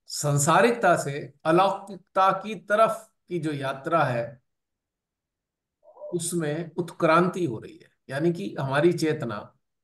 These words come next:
पहले मानवीय चेतना थी, और मानवीय चेतना से ईश्वरीय चेतना का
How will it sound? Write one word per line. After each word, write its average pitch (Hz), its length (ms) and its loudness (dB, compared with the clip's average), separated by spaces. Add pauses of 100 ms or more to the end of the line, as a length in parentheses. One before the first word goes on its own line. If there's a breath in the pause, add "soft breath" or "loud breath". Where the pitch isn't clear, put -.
(640)
पहले 170 200 2
मानवीय 160 420 6
चेतना 170 400 2
थी, 170 280 -8 (1040)
और 175 120 4
मानवीय 175 520 2
चेतना 151 460 0
से 160 400 -6 (140)
ईश्वरीय 233 640 2
चेतना 151 540 -2
का 175 600 2